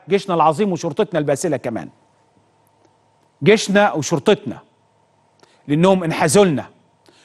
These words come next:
كان بيان للشرطه المصريه يوم اتنين وعشرين،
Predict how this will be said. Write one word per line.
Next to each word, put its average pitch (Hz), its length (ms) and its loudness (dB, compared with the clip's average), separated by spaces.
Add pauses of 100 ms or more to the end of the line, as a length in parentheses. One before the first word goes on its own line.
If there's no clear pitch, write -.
(240)
كان 185 220 4
بيان 214 400 6
للشرطه 233 420 2
المصريه 240 600 4 (680)
يوم 262 480 6
اتنين 208 640 2
وعشرين، 196 640 2